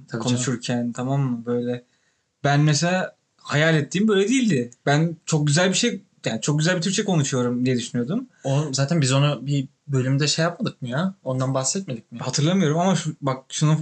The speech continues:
Speaker 2: fark ettim. Mesela biz hani İngilizce konuşurken falan da bazen eksikliğimiz var falan diyoruz ya.
Speaker 1: Hı.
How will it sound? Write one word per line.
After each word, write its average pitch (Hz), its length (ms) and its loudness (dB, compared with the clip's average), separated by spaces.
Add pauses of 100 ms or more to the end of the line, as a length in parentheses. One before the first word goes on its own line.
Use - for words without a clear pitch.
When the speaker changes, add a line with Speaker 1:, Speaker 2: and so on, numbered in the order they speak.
(140)
Speaker 2:
fark 123 260 -2
ettim. 175 400 -4
Mesela 135 260 -2
biz 135 100 -2
hani 151 140 4
İngilizce 147 300 2 (180)
konuşurken 143 460 0
falan 143 220 2
da 143 80 2
bazen 135 280 0
eksikliğimiz 131 520 -2
var 127 160 -2
falan 131 220 -4
diyoruz 156 280 -2
ya. 120 80 0
Speaker 1:
Hı. 123 80 -8